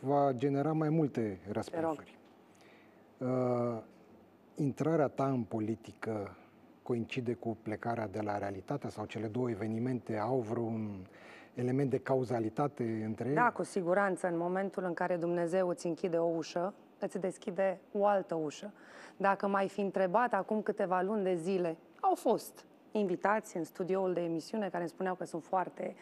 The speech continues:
Speaker 2: bună pentru a face politică. În acel moment refuzam să cred că la un moment dat al vieții mele voi ajunge eu să fac politică, să candidez eu ca să-mi reprezint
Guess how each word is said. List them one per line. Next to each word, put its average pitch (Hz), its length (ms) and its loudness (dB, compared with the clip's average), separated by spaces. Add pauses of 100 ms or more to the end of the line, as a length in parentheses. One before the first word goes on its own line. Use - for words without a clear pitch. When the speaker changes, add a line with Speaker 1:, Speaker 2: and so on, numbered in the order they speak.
(260)
Speaker 2:
bună 185 360 0
pentru 175 300 -2
a 185 40 2
face 180 360 -2
politică. 180 720 -2 (300)
În 202 140 0
acel 240 320 0
moment 214 420 0
refuzam 196 760 0
să - 220 -8
cred 175 380 0
că - 160 -2
la 180 120 4
un 180 120 2
moment 170 360 2
dat 202 220 2
al 175 100 0
vieții 175 320 -2
mele 185 180 0
voi 180 200 0
ajunge 185 380 0
eu 196 280 2 (420)
să - 180 -2
fac 170 220 0
politică, 160 680 -4 (320)
să - 160 -2
candidez 185 680 0
eu 180 300 4 (220)
ca 170 140 -2
să-mi 165 220 -2
reprezint 165 600 -2